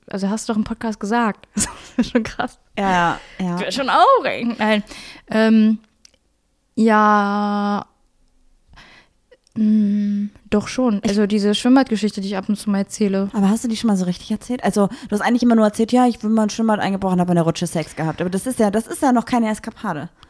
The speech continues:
Speaker 1: Das ist
Speaker 2: Muss ja
Speaker 1: natürlich auch
Speaker 2: irgendwas
Speaker 1: schon
Speaker 2: drumherum sein, ne? Also, das ist ja nicht rein, raus, fertig, <laughs> sondern das war ja ein bisschen aufregender auch, oder? Lass uns mal teilhaben an deinem Abenteuer.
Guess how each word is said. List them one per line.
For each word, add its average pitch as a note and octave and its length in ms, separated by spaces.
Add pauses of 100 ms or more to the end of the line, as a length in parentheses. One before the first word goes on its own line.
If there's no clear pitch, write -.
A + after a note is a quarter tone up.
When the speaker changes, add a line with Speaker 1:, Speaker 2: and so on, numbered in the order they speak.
Speaker 1:
Das G#3+ 160
ist B3 100
Speaker 2:
Muss B3 200
ja A#3+ 80
Speaker 1:
natürlich A#3+ 140
auch - 100
Speaker 2:
irgendwas A#3 200
Speaker 1:
schon A3+ 80
Speaker 2:
drumherum A3 440
sein, D3 360
ne? A3+ 200 (580)
Also, G3+ 180
das G3+ 140
ist A3+ 160
ja A#3 80
nicht G#3+ 340
rein, G#3 160
raus, F#3+ 260
fertig, F#3 360 (240)
<laughs> - 240
sondern G3 320
das F#3 160
war F#3+ 100
ja F#3+ 120
ein F3+ 120
bisschen F#3 380
aufregender D3+ 560
auch, C#3+ 160
oder? F#3 280 (760)
Lass B3 200
uns D4 120
mal B3+ 120
teilhaben A3+ 420
an D#3+ 120
deinem D#3+ 300
Abenteuer. - 680